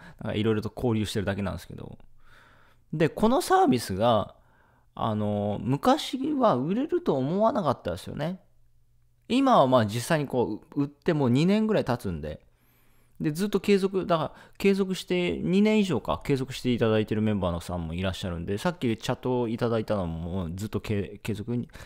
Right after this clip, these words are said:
一番最初にサービス展開した時からもう二年以上、ずっとサブスクで入ってくれてる人がコメントをこうチャットでやり合ってるんですけど、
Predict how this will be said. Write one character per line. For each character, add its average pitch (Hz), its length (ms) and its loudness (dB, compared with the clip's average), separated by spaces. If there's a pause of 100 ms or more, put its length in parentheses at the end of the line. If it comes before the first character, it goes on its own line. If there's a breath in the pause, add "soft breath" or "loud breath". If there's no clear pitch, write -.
(160 loud breath)
一 143 200 -4
番 170 160 4
最 165 200 0
初 160 120 -4
に 160 120 -2
サ 160 140 2
ー 156 40 0
ビ 151 80 -2
ス - 140 -12
展 147 180 -2
開 143 180 -2
し 143 60 -10
た 139 80 -6
時 147 180 -4
か 117 100 0
ら 104 60 2
も 110 120 2
う - 20 0
二 113 140 4
年 131 280 0
以 131 80 -2
上、 87 220 -4 (800 loud breath)
ず 147 200 -6
っ - 20 -12
と - 180 -6
サ 120 160 0
ブ 120 80 -2
ス - 80 -12
ク - 80 -8
で 123 60 0
入 127 100 0
っ 110 40 -4
て - 100 -12
く 95 80 -4
れ 90 80 -2
て 98 100 -6
る 98 80 -2
人 95 260 -6
が 82 360 -4
コ - 100 -4
メ 98 120 0
ン 90 60 -4
ト 90 120 -4
を 90 60 -6
こ - 180 -6
う 85 80 -4
チ - 80 -8
ャ 95 40 -4
ッ - 20 -12
ト - 180 -12
で 85 200 -10 (140)
や 90 120 -6
り 85 100 -8
合 - 20 -8
っ - 60 -12
て - 60 -20
る - 80 -14
ん - 20 -16
で - 40 -18
す - 60 -20
け - 80 -20
ど、 - 80 -18